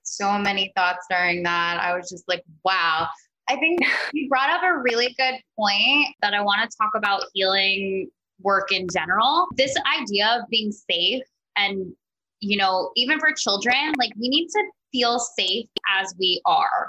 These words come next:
for who we are. It's okay. Like, this validation and not having to place our worth in the hands of other people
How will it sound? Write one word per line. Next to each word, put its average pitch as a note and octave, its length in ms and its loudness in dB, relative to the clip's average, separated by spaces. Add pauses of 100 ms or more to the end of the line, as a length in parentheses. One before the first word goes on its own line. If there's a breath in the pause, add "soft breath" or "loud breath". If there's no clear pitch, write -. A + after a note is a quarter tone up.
(140)
for G3+ 220 2
who D#4+ 220 -2
we D#4+ 120 -2
are. D4+ 460 4 (460 loud breath)
It's G3 180 -2
okay. C4+ 720 2
Like, G#3+ 180 0
this A3+ 220 -2
validation A#3 920 0 (100)
and G#3+ 140 0
not G3+ 200 2 (180)
having G#3+ 500 0 (420)
to G#3+ 540 0
place G#3+ 320 -2
our G3+ 220 0
worth G3+ 320 2
in G3 140 -2
the G3 120 0
hands G3 280 0
of G3 160 -2
other F#3 320 0 (100)
people B3 580 2